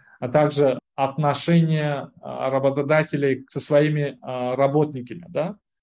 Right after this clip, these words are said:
Здесь говорили больше о предпочтительности, а, российских работодателей. С другой стороны, как, а, отмечали наши респонденты, наш,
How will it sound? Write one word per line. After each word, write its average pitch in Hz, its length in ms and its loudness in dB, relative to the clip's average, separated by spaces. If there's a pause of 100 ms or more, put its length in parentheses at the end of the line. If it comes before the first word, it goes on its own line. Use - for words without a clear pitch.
(340)
Здесь 151 640 2
говорили 147 640 2
больше 143 580 -2 (120)
о 139 520 4 (440)
предпочтительности, 151 920 0
а, 139 360 -2
российских 139 500 -4
работодателей. 113 880 -6 (580)
С 120 100 -12
другой 170 300 2
стороны, 156 560 0 (100)
как, 151 360 0 (240)
а, 131 420 -2
отмечали 139 420 0
наши 135 360 -2
респонденты, 143 720 -2
наш, 117 340 -8